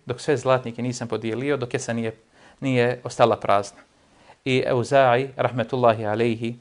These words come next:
kao što rekao poznati mu hadis, ostao je živ. Zbog čega je ostao živ? Zbog toga što ga Allah zaštitio. وَمَنْ يَتَوَكَّلْ عَلَى اللَّهِ فَهُوَ حَسْبُهُ.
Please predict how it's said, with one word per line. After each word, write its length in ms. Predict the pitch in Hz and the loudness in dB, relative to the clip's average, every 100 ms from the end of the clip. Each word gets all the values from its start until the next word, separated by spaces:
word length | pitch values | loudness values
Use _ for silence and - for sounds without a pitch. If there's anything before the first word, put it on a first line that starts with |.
| _ _ | _ _
kao 100 | 120 | -4
što 160 | - | 0
rekao 220 | 117 117 110 | -2 -2 -2
poznati 460 | 127 120 113 - | 0 0 -2 -4
mu 100 | 104 | -6
hadis, 400 | 117 120 127 - - - - | -2 -2 -4 -8 -16 -20 -10
ostao 360 | 127 - 135 131 | -6 2 4 4
je 320 | 120 117 117 | 4 0 0
živ. 340 | 123 131 139 135 - _ | -4 -4 -4 -4 -10 _
Zbog 220 | 123 113 | -10 -4
čega 200 | - 135 | 0 0
je 40 | 110 | -2
ostao 240 | - 113 | -2 -4
živ? 180 | - 139 | -2 -6
Zbog 200 | 117 107 | -6 -6
toga 180 | 127 110 | -4 -4
što 140 | 113 | -4
ga 80 | 107 | -4
Allah 200 | 101 95 | -4 -8
zaštitio. 480 | - - - - _ _ _ _ _ _ _ _ _ _ _ _ _ _ _ _ - | -18 -18 -20 -20 _ _ _ _ _ _ _ _ _ _ _ _ _ _ _ _ -2
وَمَنْ 380 | 127 139 143 120 | 2 2 2 0
يَتَوَكَّلْ 540 | 120 131 143 - 113 | 0 0 0 -2 -2
عَلَى 180 | 110 110 | 0 -2
اللَّهِ 440 | 107 131 139 113 113 | 0 2 2 0 -10
فَهُوَ 220 | 110 110 | -10 -8
حَسْبُهُ. 340 | - 107 - | -8 -12 -16